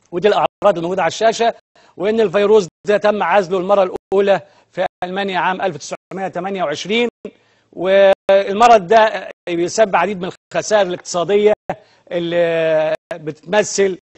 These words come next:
في حدوث نفوق نتيجة، آه، الإصابة بالالتهابات الرئوية. مصادر وطرق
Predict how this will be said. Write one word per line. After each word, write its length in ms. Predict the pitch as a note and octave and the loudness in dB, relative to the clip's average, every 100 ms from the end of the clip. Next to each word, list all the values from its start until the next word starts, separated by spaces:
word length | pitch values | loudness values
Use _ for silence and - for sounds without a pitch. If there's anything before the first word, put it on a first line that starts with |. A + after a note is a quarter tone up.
| _ _ | _ _
في 180 | _ F3+ | _ -8
حدوث 440 | - D#3+ G3+ F#3+ F3 | -6 0 0 0 -6
نفوق 640 | D#3+ _ - G#3 G3+ - | -12 _ 2 4 4 0
نتيجة، 500 | D#3+ D#3+ F#3 F#3+ F#3 F3+ - - _ _ _ - | -12 -12 -8 -6 -6 -8 -12 -20 _ _ _ -6
آه، 280 | F3+ E3 D#3+ | -4 -2 -4
الإصابة 580 | E3 - _ F#3+ F3+ | -10 -12 _ -4 -2
بالالتهابات 600 | E3 E3 E3 D3 F#3 - | -4 -8 -8 -4 -4 -6
الرئوية. 520 | - D3 C3 - A2 - _ _ _ _ _ _ _ _ _ _ _ - | -6 -6 -6 -10 -12 -14 _ _ _ _ _ _ _ _ _ _ _ -10
مصادر 560 | F3 F#3 B3+ C4 A#3+ A3 | -8 -2 0 2 2 0
وطرق 380 | G3 B3 A#3 | -2 0 -2